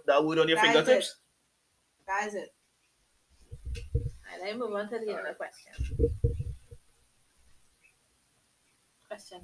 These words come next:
Speaker 1: Um, well, question
Speaker 2: Why are you
Speaker 1: five.
Speaker 2: watching it so?
Speaker 1: Because when I was thinking about these questions, it wasn't, um, you know, you know, my brain is thinking
Speaker 2: I give
Speaker 1: nine hundred
Speaker 2: Kyle
Speaker 1: miles a minute.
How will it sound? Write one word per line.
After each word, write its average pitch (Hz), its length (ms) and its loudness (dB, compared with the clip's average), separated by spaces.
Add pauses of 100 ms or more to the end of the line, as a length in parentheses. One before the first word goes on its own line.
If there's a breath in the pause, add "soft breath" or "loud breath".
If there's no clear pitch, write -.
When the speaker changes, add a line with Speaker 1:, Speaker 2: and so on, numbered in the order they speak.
Speaker 1:
Um, - 380 -2 (540)
well, - 200 2
question 247 220 2
Speaker 2:
Why 277 100 6
are 381 40 4
you 415 80 0
Speaker 1:
five. 330 200 4
Speaker 2:
watching 320 200 -4
it 320 180 -4
so? 262 460 -6 (400)
Speaker 1:
Because 175 440 -4 (540)
when - 120 -6
I 226 100 -2
was 208 140 -4
thinking 190 340 -4
about 175 180 -4
these 185 160 -6
questions, 165 460 -2
it 156 80 -4
wasn't, 147 320 -4
um, 120 260 -8 (1000)
you 139 120 -4
know, 185 220 -2
you 175 100 -8
know, 196 80 -8
my 190 200 2
brain 135 260 -6
is 110 160 -12
thinking 151 260 -12 (200)
Speaker 2:
I 277 160 10
give 302 80 -2
Speaker 1:
nine 294 240 2
hundred 277 320 2
Speaker 2:
Kyle 277 80 -2
Speaker 1:
miles 139 280 6
a 123 140 0
minute. 101 200 -14